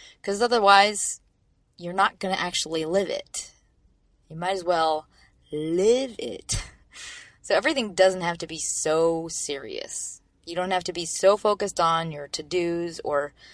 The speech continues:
stuck in the next thing you have to do, you're supposed to do, because all that stuff is gonna go away in the end of your life. This is your one today.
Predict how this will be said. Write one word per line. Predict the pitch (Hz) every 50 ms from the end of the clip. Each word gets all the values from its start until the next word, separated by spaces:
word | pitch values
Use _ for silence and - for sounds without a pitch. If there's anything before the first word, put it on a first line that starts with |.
| _ _
stuck | - - - - 190 175 175 - - -
in | 175 175
the | 165 165
next | 165 160 165 - -
thing | - 165 156 156 156 156 156 - -
you | - - 151 -
have | - - - 180 165 170 - -
to | - 160
do, | 156 151 151 151 147 147 147 147
you're | 151 147
supposed | 139 - 147 - - 170 165 165 - - -
to | 156
do, | 147 147 143 139 143 139 - _ - - - - - - _ _
because | _ 175 185 208 202 185
all | - 185 202 220
that | 254 277 -
stuff | - - 233 240 -
is | 190 175
gonna | 165 175 170 170
go | 170 170 165 160 160 160
away | 156 147 147 147 151 151 160 180 196 185 - _ _
in | - 165
the | 165 160 151
end | 147 151
of | 147 143
your | 139 143 139
life. | - - - - - - - - - _ _ _ _ _ _ _ _ _ _
This | - 180 196 -
is | 247 240 214 202
your | 226 220 214 202
one | 175 165 170 165 160 156 156 156 160 160 165 - _ _ _ _ _ _
today. | - - 180 156 139 - - - - _